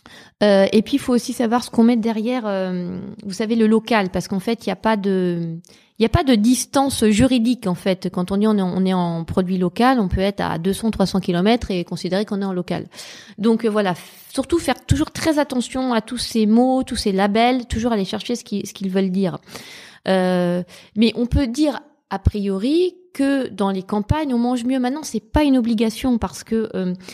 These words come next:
certaines petites collectivités, justement, comme elles ont peu d'élèves, peuvent se regrouper et faire appel à des prestataires privés.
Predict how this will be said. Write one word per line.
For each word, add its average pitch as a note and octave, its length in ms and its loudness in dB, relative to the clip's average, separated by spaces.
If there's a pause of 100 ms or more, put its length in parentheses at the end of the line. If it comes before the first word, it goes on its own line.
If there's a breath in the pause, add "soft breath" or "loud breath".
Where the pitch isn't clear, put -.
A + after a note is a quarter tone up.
(140 loud breath)
certaines A#3+ 680 -2
petites G#3+ 640 -6
collectivités, G#3+ 800 -2
justement, A#3+ 400 0
comme A#3+ 180 2
elles G#3 220 2
ont G3 80 0
peu - 120 0
d'élèves, C4 560 -2 (320 loud breath)
peuvent C#4+ 220 2
se - 140 -4
regrouper A3+ 560 2
et D4+ 40 0
faire A3 220 -6
appel B3+ 240 -4
à A#3 80 -2
des G3 120 -4
prestataires G3 480 -2
privés. A3 400 0